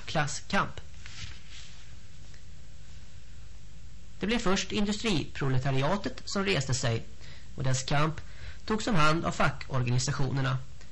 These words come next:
i början opolitiska, men de råkade snart under inflytande av marxismen och fick så sin direkt politiska betydelse i egenskap av brickor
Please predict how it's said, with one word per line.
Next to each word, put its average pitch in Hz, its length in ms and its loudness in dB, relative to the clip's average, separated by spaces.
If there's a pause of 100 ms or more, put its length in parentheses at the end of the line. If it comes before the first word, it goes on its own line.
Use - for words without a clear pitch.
(640)
i 151 100 0
början 160 520 6
opolitiska, 135 760 4 (680)
men 147 120 2
de 208 120 6
råkade 233 300 2
snart 143 320 6
under 175 220 2
inflytande 131 600 2
av 175 140 2
marxismen - 760 0 (880)
och 214 120 -2
fick 185 220 4
så 170 440 6 (220)
sin 170 200 2
direkt 151 400 2
politiska 147 480 2
betydelse 131 640 2
i 180 180 2
egenskap 127 600 2
av 135 220 2
brickor 160 600 2